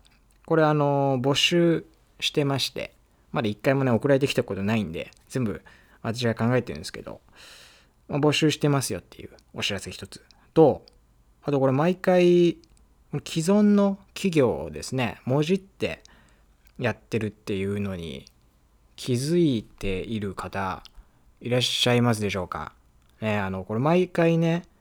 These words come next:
三つずつぐらいかな、多分、毎回してると思うんですけども、これ全部ね、既存の企業をちょっともじって、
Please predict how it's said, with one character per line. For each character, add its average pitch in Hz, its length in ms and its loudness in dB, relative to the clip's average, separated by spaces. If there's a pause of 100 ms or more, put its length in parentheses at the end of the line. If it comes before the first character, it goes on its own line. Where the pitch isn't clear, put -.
(300)
三 127 260 0 (160)
つ 147 280 -2 (300)
ず 139 140 -6
つ 139 160 -2
ぐ 143 100 0
ら 120 140 4
い 113 100 -6
か 104 80 -8
な、 113 140 -4
多 110 120 -4
分、 90 240 -10 (120)
毎 113 180 0
回 104 140 -4
し - 60 -4
て 117 80 -2
る 110 100 0
と 104 80 -8
思 101 180 -4
う - 20 -6
ん 87 80 -8
で 80 100 -10
す - 100 -12
け - 80 -10
ど 87 100 -14
も、 87 140 -12
こ 151 100 -2
れ 156 80 2
全 160 200 2
部 101 80 -2
ね、 87 240 -8 (680)
既 139 160 -2
存 156 80 4
の 147 140 2
企 135 220 -8
業 110 180 -2
を 71 140 -10 (260)
ち - 80 -16
ょ - 40 -18
っ - 40 -20 (140)
と 160 100 2
も 127 180 2
じ 131 120 -2
っ - 20 -6
て、 - 340 -8